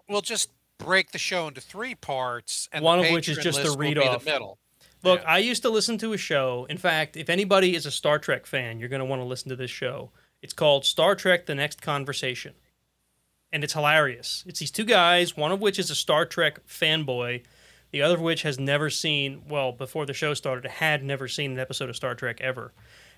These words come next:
Speaker 2: And they're watching Star Trek The Next Generation, uh, kinda like we did that episode we were talking about, where, where we M S T three K'd it, right?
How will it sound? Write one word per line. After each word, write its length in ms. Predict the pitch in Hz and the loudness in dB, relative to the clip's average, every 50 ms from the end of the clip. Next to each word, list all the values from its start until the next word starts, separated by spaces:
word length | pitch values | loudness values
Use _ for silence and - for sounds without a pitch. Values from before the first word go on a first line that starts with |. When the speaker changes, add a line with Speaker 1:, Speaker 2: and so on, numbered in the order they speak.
| - 147 | -10 -2
Speaker 2:
And 80 | 147 | 0
they're 100 | 151 151 | 0 2
watching 400 | 147 156 165 175 170 - 190 170 147 | 4 4 4 4 4 2 -2 -2 -2
Star 240 | - - 160 151 | 0 2 2 2
Trek 280 | 151 - 175 156 147 - | 2 2 0 0 0 -2
The 60 | 156 139 | -4 -4
Next 320 | 135 131 127 - - _ | -4 -6 -6 -8 -16 _
Generation, 680 | - 147 123 123 120 135 175 190 - 240 247 262 269 262 - _ _ _ _ _ _ _ _ _ _ - | -8 -8 -6 -4 -2 -2 -2 0 0 -2 -2 -2 -4 -8 -12 _ _ _ _ _ _ _ _ _ _ -2
uh, 440 | 151 139 135 131 131 127 123 117 113 - _ _ _ _ _ _ _ _ _ _ _ _ | 0 0 2 0 0 -2 -4 -6 -8 -12 _ _ _ _ _ _ _ _ _ _ _ _
kinda 200 | - 220 254 294 320 | 0 2 4 6 6
like 180 | 311 269 202 | 6 4 4
we 160 | 190 220 233 226 | 2 0 0 2
did 160 | 226 233 196 | 2 2 4
that 160 | 214 214 202 | 4 6 6
episode 340 | 220 220 214 - - 175 147 | 6 4 4 2 2 2 2
we 80 | 143 | 2
were 80 | 139 139 | -2 -2
talking 320 | 135 - 147 135 127 131 | 0 0 0 0 0 -2
about, 300 | 131 120 160 139 - - | -6 -8 -8 -10 -10 -10
where, 280 | 131 143 143 143 143 139 | -6 -2 -2 -2 -2 -4
where 260 | - 143 147 143 143 139 | -6 -4 -2 -2 -2 -2
we 380 | 143 143 139 135 131 127 123 - _ _ | -2 -4 -4 -4 -6 -8 -12 -16 _ _
M 100 | - 147 | -4 -2
S 100 | 151 147 | -2 -2
T 160 | - - 165 143 | 0 -2 -2 -2
three 160 | 160 170 156 | -2 -6 -2
K'd 220 | - 165 170 185 | 0 0 2 2
it, 200 | 220 220 - - _ | 0 -2 -2 -6 _
right? 260 | 160 160 185 190 - | 0 0 0 0 -2